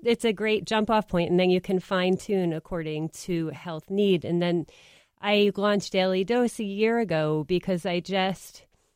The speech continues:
I saw the need to offer something more affordable and accessible and launch a grab and go line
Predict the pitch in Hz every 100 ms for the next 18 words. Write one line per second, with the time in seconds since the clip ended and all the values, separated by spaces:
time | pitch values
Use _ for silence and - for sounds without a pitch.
0 | _ _ - 208 - 233 214 214 214 214
1 | - 214 - - 180 202 - 180 180 185
2 | 175 170 170 170 151 139 - 196 190 185
3 | 170 151 - 175 185 156 165 160 151 151
4 | - 156 147 143 156 156 156 151 180 180
5 | 185 175 160 156 143 147 147 151